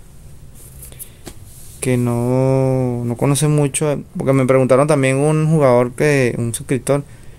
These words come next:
me dice, "¿Cuál jugado-, juego es más fácil?". Y yo le digo, "Coño, un juego fácil en sí, creo que las Day, en tal caso, las Day es uno de los juegos más fáciles en este ámbito". Incluso Westland puede llegar a ser fácil, pero ti-,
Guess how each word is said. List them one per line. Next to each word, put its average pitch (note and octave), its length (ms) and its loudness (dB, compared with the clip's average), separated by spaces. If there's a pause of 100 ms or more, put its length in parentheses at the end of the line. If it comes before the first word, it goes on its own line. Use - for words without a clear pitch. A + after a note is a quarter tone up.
(160)
me B2 80 0
dice, C3 340 0
"¿Cuál B2 320 0
jugado-, C3+ 500 2
juego B2+ 200 2
es C#3+ 60 2
más C#3+ 220 0
fácil?". - 480 -2
Y - 60 -6
yo A#2 100 -2
le A#2 120 0
digo, A2+ 160 2
"Coño, C#3+ 280 0 (720)
un A#2+ 100 -2
juego B2 200 4
fácil D#3 580 0 (480)
en B2 240 0
sí, D3+ 300 -2
creo B2 260 0
que A#2 520 0 (1000)
las A#2+ 340 2
Day, E3+ 500 4
en C3 100 -2
tal C3 260 0
caso, D3 340 0
las C#3 200 0
Day B2+ 240 4
es C#3+ 60 2
uno D3+ 180 0
de D3 60 2
los A#2+ 120 4
juegos C3 160 2
más D3 200 0
fáciles D#3+ 520 0 (800)
en B2 240 0
este B2 760 2
ámbito". A#2 380 -2
Incluso A#2+ 420 2
Westland D#3 440 0
puede D3+ 300 2
llegar B2 280 2
a C#3 60 2
ser D3 200 -2
fácil, C3+ 360 -2
pero A#2 260 -2
ti-, A#2 180 -4